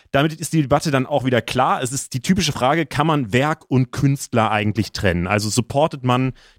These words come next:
transphobe Ansichten, wenn man dieses Spiel zockt? Ist es cool, wenn Leute wie Kronk das Spiel öffentlich auf Twitch zocken? Ist Joanne K. Rowling hier überhaupt die Künstlerin in diesem Game? Weil sie hat das Spiel ja jetzt nicht selbst programmiert oder so, sie hat da nicht direkt was mit zu tun, aber kriegt vielleicht dann wiederum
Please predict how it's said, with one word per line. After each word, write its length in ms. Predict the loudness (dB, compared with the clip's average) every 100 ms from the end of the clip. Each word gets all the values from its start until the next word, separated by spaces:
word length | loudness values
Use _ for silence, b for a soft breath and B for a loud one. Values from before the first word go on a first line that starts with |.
| -2
transphobe 560 | 0 0 0 2 2
Ansichten, 480 | 0 0 0 -2 0
wenn 120 | 2
man 120 | 0 0
dieses 260 | -4 -4
Spiel 260 | -2 -2 -2
zockt? 360 | -2 -4 -4 _ _ 0
Ist 120 | 0
es 160 | -2 -6 0
cool, 220 | 0 0
wenn 100 | 0
Leute 320 | 0 -2 -4
wie 80 | -8
Kronk 340 | -2 0 0
das 120 | -4
Spiel 180 | -2 0
öffentlich 320 | 2 0 0
auf 100 | 0
Twitch 320 | 2 0 0 0
zocken? 340 | 0 2 -2 B B B
Ist 240 | -4 -2 0
Joanne 240 | 0 0
K. 180 | 0 0
Rowling 380 | 2 2 2 0
hier 280 | 2 0 0 -4
überhaupt 420 | -2 -2 -4 -6
die 140 | -8
Künstlerin 540 | 0 0 0 -2 0 0
in 100 | 0
diesem 240 | 0 0
Game? 260 | 0 0 0
Weil 100 | -2
sie 80 | -2
hat 80 |
das 80 | -6
Spiel 200 | -10 -4
ja 80 | -2
jetzt 220 | -2 -6
nicht 100 | -4
selbst 260 | -2 -2 0
programmiert 500 | -2 0 2 2 0
oder 200 | -2 0
so, 140 | 0
sie 100 | 0
hat 120 | -2
da 60 | -2
nicht 180 | -4 -4
direkt 280 | -6 -4 -2
was 100 | -2
mit 160 | -2
zu 60 | -6
tun, 260 | -2 0
aber 140 | 0 -2
kriegt 260 | -4 -6
vielleicht 380 | -2 0 0 0
dann 160 | -2 0
wiederum 340 | 0 0 -2